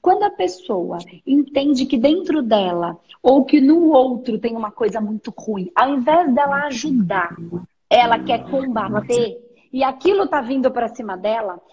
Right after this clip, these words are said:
que que ela começa? Num processo, em-, porque se ela tem mediunidade, ela, ela traz aquilo pra vida dela, ela sintoniza pra trazer, pra trabalhar, pra curar. Como ela não tá trabalhando e não entende, ela só acha que é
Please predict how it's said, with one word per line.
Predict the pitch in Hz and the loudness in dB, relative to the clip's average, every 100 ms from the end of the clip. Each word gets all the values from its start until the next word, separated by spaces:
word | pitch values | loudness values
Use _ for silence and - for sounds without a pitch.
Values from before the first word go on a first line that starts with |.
| _ _ | _ _
que | - | -6
que | 370 | -4
ela | 415 403 | -6 -8
começa? | 381 359 226 180 - 175 - _ _ | -8 -6 -8 -10 -14 -20 -20 _ _
Num | 262 311 311 | 4 4 2
processo, | 339 359 - 220 185 175 202 - | -2 -2 -2 -2 -2 -4 -8 0
em-, | 262 | 2
porque | 320 - 220 | 2 -2 -4
se | - | 0
ela | 285 277 | 2 2
tem | 277 | 0
mediunidade, | 254 247 233 240 220 190 190 202 | -2 -2 -4 0 2 2 2 2
ela, | 202 202 - - | 4 2 0 -2
ela | 196 202 | 0 0
traz | 226 220 247 | 2 2 2
aquilo | 240 254 233 | -2 -6 -6
pra | 202 | -6
vida | 202 208 | -4 -2
dela, | 202 226 | 0 0
ela | 277 233 | -2 -4
sintoniza | 262 240 254 233 226 269 466 _ _ _ _ | -2 -2 -2 -2 -4 -6 -8 _ _ _ _
pra | 247 226 | 0 2
trazer, | 240 226 233 | 2 0 0
pra | 233 247 | 0 -2
trabalhar, | - - 240 220 214 208 269 - | -4 0 2 4 2 0 -2 -2
pra | 220 | -6
curar. | - 262 196 233 - - - | -4 -2 -2 -4 -12 -20 -14
Como | - 381 370 | -8 -4 -2
ela | 294 277 | -4 -6
não | 262 | -8
tá | 247 | -8
trabalhando | 233 214 190 196 226 220 | -6 -6 -6 -4 -4 -2
e | |
não | 220 208 | -2 -2
entende, | 202 196 294 277 262 | -6 -4 -2 -2 -2
ela | 254 | -4
só | 254 | -4
acha | 262 262 277 | -4 -4 -8
que | - | -8
é | 262 | -8